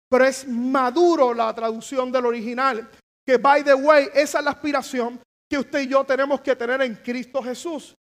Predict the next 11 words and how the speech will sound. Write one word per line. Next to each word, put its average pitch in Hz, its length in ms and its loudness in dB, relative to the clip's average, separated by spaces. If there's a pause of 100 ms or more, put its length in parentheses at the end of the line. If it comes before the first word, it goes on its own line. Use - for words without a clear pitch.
(100)
Que 247 120 0
seamos 262 500 0
hombres 302 640 0 (240)
y 180 80 -14
mujeres 285 640 2 (240)
maduros 226 680 2
espiritualmente. 190 1000 -8 (320)
Que 233 100 4
no 311 400 6 (140)
seamos 302 440 0
sacudidos 285 1040 0